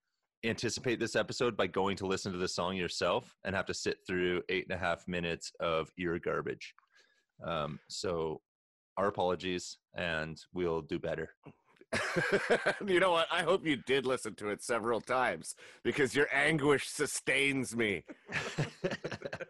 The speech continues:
Speaker 1: And with that, uh, that does it for the song. Shall we, uh, just get right into the movie, or, um, anything you guys wanna say? Final remarks, or?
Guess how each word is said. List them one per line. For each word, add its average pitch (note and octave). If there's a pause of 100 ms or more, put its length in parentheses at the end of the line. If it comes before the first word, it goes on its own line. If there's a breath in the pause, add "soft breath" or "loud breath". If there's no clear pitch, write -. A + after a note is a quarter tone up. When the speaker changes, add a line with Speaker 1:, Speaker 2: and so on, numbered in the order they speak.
(920 loud breath)
Speaker 1:
And E3
with C3+
that, D3
uh, G2+ (240)
that A2+ (300)
does G#2+
it -
for A#2+
the G#2+
song. G2+
Shall G#2+
we, G#2
uh, F2
just F2 (180)
get F#2+
right F2+
into G2
the F#2
movie, G#2+
or, E2+
um, E2+
anything F#2
you F2+
guys F#2
wanna F#2
say? G2+
Final F#2+
remarks, F2
or? E2+